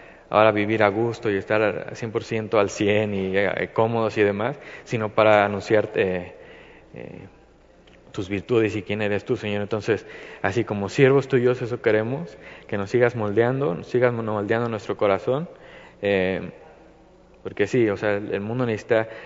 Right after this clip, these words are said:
eh, te necesita a ti, necesita conocerte, necesita tu palabra. Eh, cien por ciento no queda en nosotros, pero, eh, o sea, si alguien nos está viendo y alguien está, eh, así, "Ok,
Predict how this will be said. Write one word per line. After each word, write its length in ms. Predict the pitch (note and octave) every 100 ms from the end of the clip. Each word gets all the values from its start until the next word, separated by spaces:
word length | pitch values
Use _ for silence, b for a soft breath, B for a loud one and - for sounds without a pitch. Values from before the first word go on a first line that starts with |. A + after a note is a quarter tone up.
| B B -
eh, 200 | - G#2
te 100 | A2
necesita 440 | G#2 G#2 A2 A2
a 40 | G#2
ti, 180 | - C3+
necesita 500 | D#3 B2+ G2+ - A2
conocerte, 560 | - G2+ G2+ B2+ A#2+
necesita 220 | A2+ A2 -
tu 100 | A2
palabra. 520 | G2+ G2+ A2+ C3 F#3 - - - - _ _ _ _ _
Eh, 440 | F#2 F2 F2 F2 F2+ _ _ _ b b _
cien 180 | - A2
por 120 | G#2+
ciento 240 | G#2 G#2
no 180 | G#2 G2+
queda 220 | - G2+
en 80 | G2+
nosotros, 520 | F#2+ - G#2+ - B2+
pero, 420 | - G2+ G2 F#2 F#2 B B B B
eh, 460 | - F2+ E2+ E2+ G2 - _ _ -
o 40 |
sea, 100 | G2+
si 260 | - A2 G#2
alguien 380 | G#2 G#2 G2+ A2 G#2+
nos 160 | G#2 F#2
está 260 | F2+ G#2+
viendo 320 | G#2 G#2 G#2+
y 80 | A2
alguien 280 | G#2 G2+ G2+
está, 220 | F#2 F#2 F2 B B B B B -
eh, 400 | - F2 F2+ F#2 B B - - _ - -
así, 380 | - G#2 G2 G2+
"Ok, 140 | F#2+